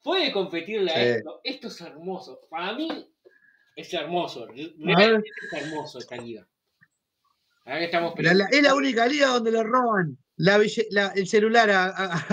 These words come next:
Speaker 2: a Lugano y él lo recupera en el momento.
Speaker 1: Es un capo, Lugano.
Speaker 2: "Llama policía, llama policía.
Speaker 1: Sí.
Speaker 2: Llama policía, llama policía".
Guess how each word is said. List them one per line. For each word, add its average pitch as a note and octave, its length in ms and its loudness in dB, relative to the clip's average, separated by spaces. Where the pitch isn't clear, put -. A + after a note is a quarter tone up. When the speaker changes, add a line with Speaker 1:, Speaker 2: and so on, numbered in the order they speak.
Speaker 2:
a F3+ 40 -2
Lugano C4+ 400 4
y B3+ 60 0
él A#3+ 100 2
lo A#3+ 120 4
recupera G#3+ 440 4
en G#3+ 60 4
el G3 80 2
momento. D3+ 480 -2
Speaker 1:
Es - 200 6
un A3 160 2
capo, D#3+ 320 8
Lugano. D3+ 480 2
Speaker 2:
"Llama C4+ 300 2
policía, B3+ 500 4
llama C#4+ 260 0
policía. A#3+ 640 2
Speaker 1:
Sí. F#3+ 80 -4
Speaker 2:
Llama C4+ 240 4
policía, C4 480 2
llama B3 280 2
policía". G#3+ 640 2